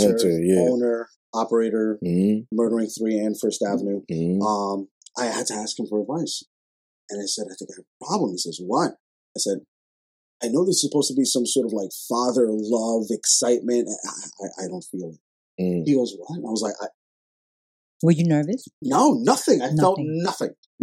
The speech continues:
Speaker 1: And I was worried. And he
Speaker 2: Mm.
Speaker 1: goes, "Wait till you see him being born and hold him for the first time. That's gonna change."
Speaker 2: Mm-hmm.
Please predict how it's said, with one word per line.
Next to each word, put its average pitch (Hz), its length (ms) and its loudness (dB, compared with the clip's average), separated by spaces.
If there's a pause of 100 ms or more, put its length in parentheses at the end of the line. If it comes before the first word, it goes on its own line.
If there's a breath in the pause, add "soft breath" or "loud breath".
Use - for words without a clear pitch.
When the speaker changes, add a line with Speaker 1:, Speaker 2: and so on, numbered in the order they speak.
(100)
Speaker 1:
And 135 160 2
I 139 40 4
was 143 180 6
worried. 427 460 4
And 123 140 -4
he 127 180 2
Speaker 2:
Mm. - 40 0
Speaker 1:
goes, 117 440 2 (460)
"Wait 131 420 4 (280)
till 123 120 0
you 107 120 2
see 117 280 2
him 113 140 0
being 104 260 0
born 101 320 -2
and 98 160 -10
hold 104 240 0
him 95 80 -10
for 95 80 -8
the - 120 -14
first - 220 -4
time. 95 200 -8
That's - 160 -4
gonna - 160 -10
change." 90 420 -10
Speaker 2:
Mm-hmm. 98 340 -2